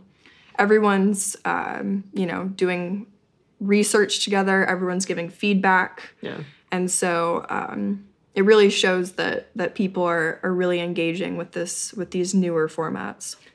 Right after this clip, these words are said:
Speaker 2: It's also really cool because, especially with the older versions of these plugins, um, you know, in their earlier forms,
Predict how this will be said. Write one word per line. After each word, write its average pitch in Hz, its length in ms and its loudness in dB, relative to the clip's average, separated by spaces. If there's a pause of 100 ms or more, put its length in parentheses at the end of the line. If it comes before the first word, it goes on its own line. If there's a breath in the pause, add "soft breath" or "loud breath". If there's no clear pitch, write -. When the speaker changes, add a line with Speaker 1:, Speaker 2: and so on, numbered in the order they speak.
(120)
Speaker 2:
It's 196 100 -2
also 262 240 4
really 277 240 4
cool 202 280 6
because, 190 520 4 (220)
especially 196 460 4
with 202 140 2
the 208 100 2
older 180 400 2
versions 180 580 0
of 180 300 -2
these 190 160 2
plugins, 208 720 2
um, 160 460 0 (280)
you 190 140 6
know, 156 140 0
in 190 320 6
their 180 160 6
earlier 180 420 4
forms, 170 560 0